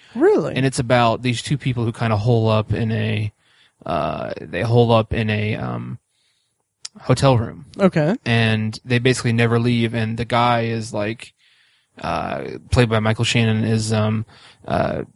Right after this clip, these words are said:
Speaker 2: crazy, essentially, and he basically
Speaker 1: Okay.
Speaker 2: convinces, convinces this girl, this woman who's with him, it's Ashley Judd, I think,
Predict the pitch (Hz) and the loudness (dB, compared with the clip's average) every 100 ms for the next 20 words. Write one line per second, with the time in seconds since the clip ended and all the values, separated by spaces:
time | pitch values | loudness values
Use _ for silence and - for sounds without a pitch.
0 | _ _ - - 202 202 123 95 131 123 | _ _ -14 2 4 4 2 0 0 2
1 | 123 117 117 123 123 143 233 123 - 131 | 2 0 0 0 4 4 4 2 2 0
2 | 113 120 127 123 117 113 107 - _ _ | 2 0 0 0 0 -2 -4 -8 _ _
3 | _ _ _ _ _ _ _ - 147 127 | _ _ _ _ _ _ _ -4 0 4
4 | 131 127 123 110 113 117 - - - - | 4 2 -2 -2 -2 -2 -2 -6 -8 -12
5 | - _ _ - 127 120 120 123 131 117 | -20 _ _ 2 4 4 2 2 4 4
6 | 117 113 110 117 113 110 - 117 113 113 | 2 0 -2 -2 -4 -6 -4 -2 0 -2
7 | 107 107 107 - 117 120 | 2 2 2 0 0 -2